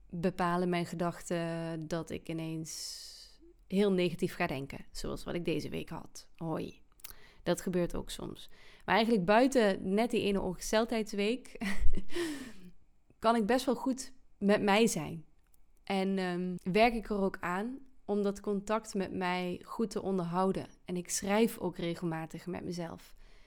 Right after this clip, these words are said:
Ik had de afgelopen week op Instagram een poll, eh, in mijn stories gezet over: "Hoe vaak schrijven jullie eigenlijk?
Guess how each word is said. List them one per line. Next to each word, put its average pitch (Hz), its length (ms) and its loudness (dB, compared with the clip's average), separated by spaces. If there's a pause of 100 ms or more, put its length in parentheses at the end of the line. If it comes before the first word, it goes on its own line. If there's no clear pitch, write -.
(460)
Ik 185 120 -2
had 202 100 4
de 202 60 -2
afgelopen 208 540 2
week 202 220 2
op 214 100 -2
Instagram 202 560 0
een 190 160 -2
poll, 247 380 4 (340)
eh, 202 240 -2
in 208 80 0
mijn 214 120 -2
stories 214 480 -2
gezet 202 480 -4
over: 185 280 -4
"Hoe 190 200 0
vaak 196 220 -2
schrijven 190 400 -4
jullie 214 280 -2
eigenlijk? 240 680 -4